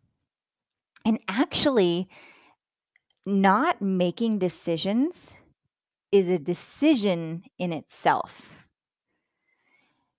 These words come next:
You are making a decision not to change something because, you know, all decisions happen in a moment. In a moment.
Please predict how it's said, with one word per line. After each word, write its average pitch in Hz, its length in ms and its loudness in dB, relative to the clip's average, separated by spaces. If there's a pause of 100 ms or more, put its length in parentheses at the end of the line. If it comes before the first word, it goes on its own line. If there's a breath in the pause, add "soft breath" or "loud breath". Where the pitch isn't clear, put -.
(100)
You 214 180 2
are 240 100 6
making 214 760 0
a 170 40 -8
decision 170 640 -8 (120)
not 180 640 -4 (120)
to 196 100 -10
change - 580 -12
something - 640 -10
because, 220 420 0 (600)
you 208 180 -2
know, 196 460 2 (100)
all 302 260 4
decisions 196 920 -4 (220)
happen 170 720 -6 (120)
in 165 260 -8
a 165 60 -6
moment. 160 880 -8 (880)
In 262 320 4
a 226 100 2
moment. 202 920 -2